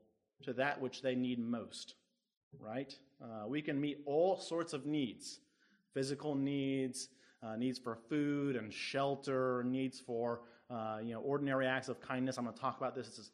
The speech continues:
that this evening. There's all sorts of ways we minister to the physical person, but ultimately, ministry must reach to those ultimate needs, uh, namely eternal life.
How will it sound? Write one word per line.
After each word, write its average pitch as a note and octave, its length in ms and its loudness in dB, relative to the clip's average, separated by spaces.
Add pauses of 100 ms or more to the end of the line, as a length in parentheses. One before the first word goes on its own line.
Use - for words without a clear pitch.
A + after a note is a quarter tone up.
(140)
that A2+ 280 -4
this A#2 220 -4
evening. C3 380 2
There's A#2+ 140 -2
all D#3+ 140 4
sorts D3 180 -2
of B2 120 -2
ways C#3 340 2
we B2+ 100 0
minister C3+ 540 0
to B2+ 100 -6
the A#2+ 60 2
physical C#3 440 -4
person, C#3+ 400 -2
but - 120 -2
ultimately, D#3 520 2 (380)
ministry F3+ 520 2
must D3 640 2 (460)
reach E3+ 460 2
to D#3+ 100 2
those D3 480 6
ultimate F#3 540 4
needs, G#2 560 -6 (340)
uh, A#2+ 160 -2
namely B2+ 720 2
eternal C3 380 -2
life. D3+ 220 -2